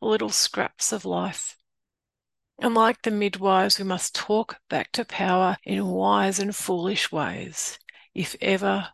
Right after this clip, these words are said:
we are called to account. For we too are invited to be actors in God's great story of salvation, which stretches across time and space. And when we are on the side of life and love and truth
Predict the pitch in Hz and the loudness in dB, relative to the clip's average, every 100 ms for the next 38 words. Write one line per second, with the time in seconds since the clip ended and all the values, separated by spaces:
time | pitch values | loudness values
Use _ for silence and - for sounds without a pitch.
0 | _ 190 185 180 - - 156 151 151 - | _ 0 2 2 -2 -4 -4 -4 -6 -6
1 | 170 - - 185 185 - - _ _ _ | -6 -6 -6 -6 -6 -8 -10 _ _ _
2 | _ _ _ _ _ _ _ _ _ _ | _ _ _ _ _ _ _ _ _ _
3 | _ _ _ - 240 214 247 240 226 - | _ _ _ 0 2 4 4 4 2 0
4 | 240 226 220 - 202 202 185 190 196 196 | 2 2 2 2 2 2 2 4 4 0
5 | - 202 196 - 190 - 190 185 180 - | -4 -2 0 0 -2 -2 -2 -4 -8 -2
6 | 196 208 208 - 202 202 - - - 190 | 2 4 2 -2 -2 -2 0 2 2 0
7 | 185 185 175 165 - 170 147 151 - 170 | 0 0 0 -2 -4 -4 -4 -2 0 0
8 | 160 _ _ _ 214 - - - - - | -6 _ _ _ -2 2 2 2 0 0
9 | 220 220 - 208 - - - 196 196 190 | -2 -2 0 0 0 -2 -2 -2 0 0
10 | 180 - 170 170 - - - - - - | -2 -4 -6 -2 -2 -2 -4 -8 -6 -8
11 | - _ _ _ _ _ _ _ _ _ | -8 _ _ _ _ _ _ _ _ _
12 | - 220 208 202 202 196 214 233 240 - | -4 0 2 2 2 2 4 6 4 4
13 | 226 254 208 220 - 180 180 180 196 170 | 2 2 -2 -2 -2 0 0 2 0 -2
14 | 151 175 180 208 220 - - 156 156 160 | -4 0 4 4 2 -4 -8 -6 -2 4
15 | 185 202 208 196 185 156 - - 214 214 | 6 6 6 2 -4 -2 0 4 2 2
16 | - | -4